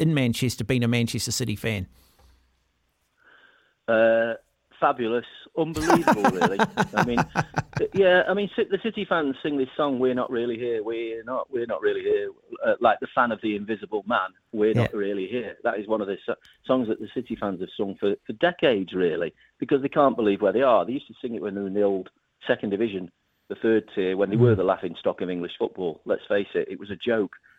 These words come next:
Speaker 2: Uh, the theatre of comedy, it was known as. The Theatre of Dreams was across the road at Old Trafford. Manchester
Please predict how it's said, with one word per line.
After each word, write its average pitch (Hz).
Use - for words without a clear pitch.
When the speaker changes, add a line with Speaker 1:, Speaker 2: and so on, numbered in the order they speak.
Speaker 2:
Uh, 92
the 107
theatre 143
of 127
comedy, 90
it -
was 82
known 82
as. 101
The 113
Theatre 151
of 110
Dreams 120
was 101
across 104
the 98
road 95
at 92
Old 87
Trafford. -
Manchester 101